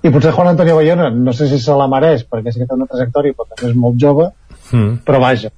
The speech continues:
Speaker 1: també llueix molt tenir un convidat, portar-lo a l'escenari, donar-li un premi, i, i bé, són aquestes coses que donen ambient de festival.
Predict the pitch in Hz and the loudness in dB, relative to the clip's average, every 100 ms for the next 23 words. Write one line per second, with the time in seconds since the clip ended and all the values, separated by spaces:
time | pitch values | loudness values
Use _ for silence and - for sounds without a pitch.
0 | _ - 123 127 127 127 135 117 135 135 | _ -4 0 2 2 2 2 2 2 2
1 | 131 127 135 131 139 131 135 143 151 - | 2 0 0 0 2 2 4 4 2 -2
2 | _ 139 131 131 123 127 120 131 139 131 | _ -4 -2 0 0 0 -2 -4 -4 -2
3 | 131 131 123 123 123 123 127 135 147 156 | -2 0 0 0 -2 0 0 0 -2 -6
4 | - _ _ _ _ - _ _ - 131 | -14 _ _ _ _ -20 _ _ -2 0
5 | 120 120 117 123 143 120 104 123 120 117 | 2 2 0 -2 -2 -2 -2 -4 -2 -2
6 | 120 117 117 117 127 117 113 110 113 113 | -2 -2 -2 0 0 2 2 0 -2 -2
7 | 117 117 - - | -4 -6 -8 -14